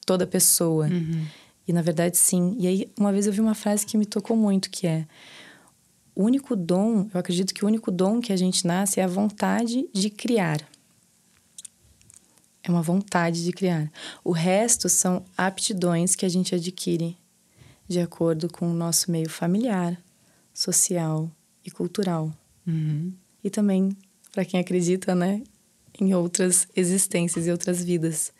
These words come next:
Speaker 1: Mas isso trouxe pra mim uma leveza, porque eu colocava muito nesse lugar de: "Gente,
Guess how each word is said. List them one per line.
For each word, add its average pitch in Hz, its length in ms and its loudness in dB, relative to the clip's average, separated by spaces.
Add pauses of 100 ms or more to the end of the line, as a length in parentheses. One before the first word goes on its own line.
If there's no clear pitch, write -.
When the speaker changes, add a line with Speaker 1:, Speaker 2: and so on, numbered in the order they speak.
(420)
Speaker 1:
Mas 185 160 4
isso 226 260 2
trouxe 226 320 2
pra 214 140 0
mim 220 100 4
uma 226 140 2
leveza, 180 840 2
porque 175 300 -4
eu 190 80 2
colocava 196 440 -2
muito 202 300 2
nesse 226 180 -4
lugar 220 220 0
de: 202 60 -2
"Gente, 202 500 -2